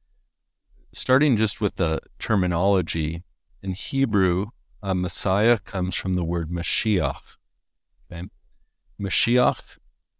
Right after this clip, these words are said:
is related to this idea of an anointed, being anointed. If you look in the stories of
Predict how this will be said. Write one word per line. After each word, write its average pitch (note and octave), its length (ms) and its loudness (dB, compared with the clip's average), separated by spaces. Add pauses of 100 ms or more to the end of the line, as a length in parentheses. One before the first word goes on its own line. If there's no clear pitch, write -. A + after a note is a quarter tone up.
(180)
is G2 240 0
related F#2+ 500 2
to G2 80 0
this F#2+ 260 0
idea F2 520 -2
of E2 500 -2 (220)
an G2+ 120 -4
anointed, F2 760 -2 (340)
being G#2 240 0
anointed. E2+ 760 -2 (800)
If F#2+ 180 -8
you G#2 120 2
look G#2 320 -2 (120)
in F2+ 480 -2 (120)
the F#2+ 100 -6
stories G2 840 0
of E2+ 600 -6